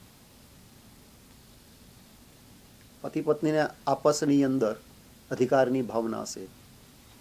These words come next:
તો રા-, દાંડિયા રાસ થશે.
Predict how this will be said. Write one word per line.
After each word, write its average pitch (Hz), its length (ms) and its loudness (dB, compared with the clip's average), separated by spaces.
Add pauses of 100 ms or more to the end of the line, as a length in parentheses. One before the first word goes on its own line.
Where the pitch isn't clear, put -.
(1400)
તો 190 80 6
રા-, 185 200 12
દાંડિયા 208 360 12
રાસ 220 200 10
થશે. 170 260 0